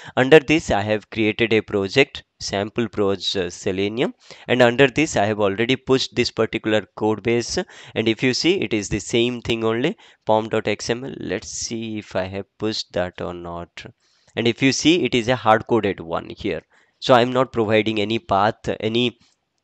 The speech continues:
parameters, because it is already hard-coded. But from the command line, whichever I have shown, I have shown this option actually.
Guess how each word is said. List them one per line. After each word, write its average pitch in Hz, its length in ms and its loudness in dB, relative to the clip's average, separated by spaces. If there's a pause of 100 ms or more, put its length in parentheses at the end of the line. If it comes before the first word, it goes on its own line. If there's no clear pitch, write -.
(360)
parameters, 120 680 4
because 110 320 -2
it 110 160 -2
is 110 120 -2
already 113 380 2
hard-coded. 101 640 -2 (280)
But 120 160 4
from 127 220 2
the 131 100 4
command 139 420 4
line, 156 200 2
whichever 120 480 2
I 117 60 6
have 113 160 2
shown, 170 360 0
I 104 100 -2
have 107 120 -2
shown 113 300 -2
this 104 240 -2
option 90 400 -2
actually. 90 400 -8